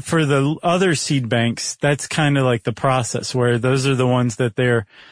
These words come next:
they're keeping so that somebody can come and, like, grow some stuff and check out the genetic material of the plants or whatever.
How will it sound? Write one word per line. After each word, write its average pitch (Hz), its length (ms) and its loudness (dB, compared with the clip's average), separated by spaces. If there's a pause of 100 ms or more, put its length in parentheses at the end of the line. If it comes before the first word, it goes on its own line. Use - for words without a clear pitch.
(140)
they're 131 160 2
keeping 135 600 0
so 135 200 -2
that 120 180 0
somebody 123 380 0
can 123 200 -4
come 127 340 0
and, 113 100 0
like, 113 240 -4 (180)
grow 143 300 2
some 131 220 -4
stuff 127 400 -2
and 117 100 -2
check 127 200 -2
out 117 160 -2
the 120 140 -2
genetic 120 480 -2
material 120 480 0
of 104 60 -6
the 107 80 -4
plants 123 460 -2
or 123 60 0
whatever. 113 380 2